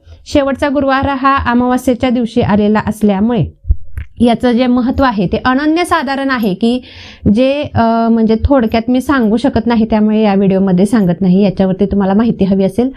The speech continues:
तर मी पुढच्या व्हिडिओमध्ये तशी नक्कीच माहिती देईन. तर शेवटच्या दिवशी अमावास्या आहे, शेवटच्या गुरुवारी,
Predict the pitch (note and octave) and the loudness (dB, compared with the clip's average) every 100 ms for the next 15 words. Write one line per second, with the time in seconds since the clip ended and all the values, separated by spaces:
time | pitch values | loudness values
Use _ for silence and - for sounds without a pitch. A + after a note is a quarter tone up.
0 | - - - G3+ G#3 G3+ G3+ G3+ F3+ F3 | -12 -14 -2 0 0 0 -2 0 0 0
1 | F3 F3 E3 F3 F#3 G3+ G3 F3 E3+ G3 | 0 0 0 0 0 0 0 -2 0 0
2 | G3 D#3+ D#3+ F#3 - - - - - - | 2 0 0 -2 -6 -14 -20 -20 -8 -2
3 | C4+ D4 - _ _ - - D4+ D4 C#4+ | -2 -2 -10 _ _ -12 -2 0 0 -2
4 | D4 D#4 D#4 D#4 D4 C#3+ _ _ - B3+ | -2 0 0 0 -2 -4 _ _ -4 -2
5 | C4 C4 C4+ C#4 A#3+ A3 G#3 G#3+ F3 G3 | -2 -4 -2 -2 0 -2 0 0 0 0
6 | G3+ F#3 D#3 D#3+ | 0 2 0 0